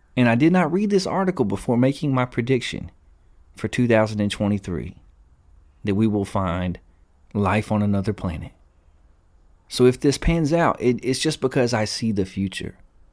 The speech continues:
my tools. Not because I had read this article already.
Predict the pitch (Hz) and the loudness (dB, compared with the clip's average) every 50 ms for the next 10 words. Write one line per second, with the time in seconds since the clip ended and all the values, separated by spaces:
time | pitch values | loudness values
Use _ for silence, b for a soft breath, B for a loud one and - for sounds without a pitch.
0 | _ - 95 85 - - 98 69 55 - - - - - - _ _ _ _ _ | _ -8 -6 -6 -6 -4 -6 -6 -6 -6 -10 -14 -18 -20 -20 _ _ _ _ _
1 | _ _ _ _ _ _ _ _ _ _ _ - 123 123 131 123 120 - 123 117 | _ _ _ _ _ _ _ _ _ _ _ -2 0 2 2 2 0 0 0 0
2 | 101 101 92 92 98 98 92 92 87 87 - _ - - 98 95 90 92 90 - | 2 0 0 0 -2 -2 -2 -2 -2 -4 -8 _ -4 -2 -2 -2 -2 -2 -4 -4
3 | 90 80 - 85 - - 65 62 65 - _ _ _ _ _ _ _ _ _ _ | -4 -4 -6 -6 -8 -10 -10 -12 -12 -14 _ _ _ _ _ _ _ _ _ _
4 | _ _ _ _ _ _ _ _ _ _ _ _ - 87 78 78 85 - - - | _ _ _ _ _ _ _ _ _ _ _ _ -6 -6 -4 -4 -6 -8 -12 -16
5 | - - | -20 -20